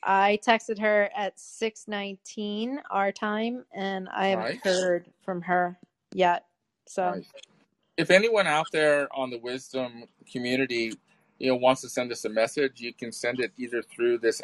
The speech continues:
Speaker 2: app, or if you find our podcast on the different platforms, I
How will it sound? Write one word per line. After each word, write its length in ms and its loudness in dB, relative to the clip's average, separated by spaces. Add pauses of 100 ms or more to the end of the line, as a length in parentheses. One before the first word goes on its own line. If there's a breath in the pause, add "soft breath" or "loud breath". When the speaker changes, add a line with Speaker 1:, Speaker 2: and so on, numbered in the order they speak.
Speaker 2:
app, 400 6
or 360 2 (340 loud breath)
if 120 -6
you 120 0
find 280 4
our 120 8 (120)
podcast 560 0
on 80 -10
the 80 -14
different 320 -12
platforms, 600 -4
I 80 -8